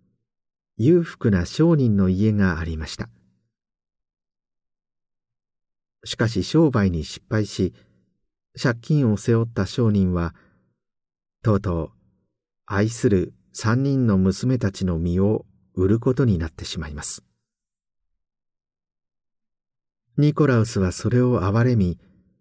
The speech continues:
夜中にその商人の家を訪れると、屋根の煙突からそっと金貨を投げ入れました。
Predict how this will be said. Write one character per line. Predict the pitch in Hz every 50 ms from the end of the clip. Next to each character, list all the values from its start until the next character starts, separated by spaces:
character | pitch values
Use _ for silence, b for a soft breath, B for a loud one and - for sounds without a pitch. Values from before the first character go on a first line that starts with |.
| b b _ _ _ _ _ _ -
夜 | 110 107 107 110
中 | 117 120 113 120 107
に | 95 85 80 - - _
そ | - - - 123
の | 117 123 120
商 | 117 - 156 160 165
人 | 147 135 120 110
の | 104 98 95
家 | 92 90 101 117 131
を | 110 82 78 76
訪 | 76 - - 98 - - 101
れ | 107 110
る | 98 92
と、 | - 92 78 - _ _ _ _ _ _ _ _ _ _ _ _ _ _ _ _ _ _ _ _ _ _ _ _ _ _ _ _ _ _ _ -
屋 | 107 113 123
根 | 156 165 135
の | 104 87 85
煙 | 85 92 117 147
突 | - 147 131 117 - -
か | 135 123
ら | 120 101 101 b b b b b b b b b _ _
そ | - - - 127
っ | 117 117 -
と | - 175 165 156 139 - _ _ _ _ _ _ _ _ -
金 | - - 170 160 151
貨 | - - 107 92
を | 82 80 80
投 | 85 85 90
げ | 95 98
入 | 104 95
れ | 98 90
ま | 82 82
し | - -
た。 | - -